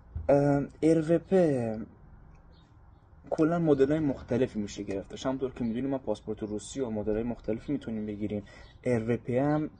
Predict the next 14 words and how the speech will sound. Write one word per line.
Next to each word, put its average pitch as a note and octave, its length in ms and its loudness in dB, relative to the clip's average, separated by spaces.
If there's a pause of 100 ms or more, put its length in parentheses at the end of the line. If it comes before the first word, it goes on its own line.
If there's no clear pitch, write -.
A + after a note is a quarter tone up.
م، A2 600 -4
با A2 120 0
مدل‌های A2 400 0
مختلفی C3 540 -2
می‌تونیم F#2+ 340 -8
بگیریم. - 420 -14 (960)
مثلاً C3 600 0
از - 200 -12
طریق G#2+ 360 -2
ازدواج، C3 1080 -2
از - 320 -8
طریق G#2 760 -4 (280)
کووتو، D#3 680 0
یعنی، A2 560 -2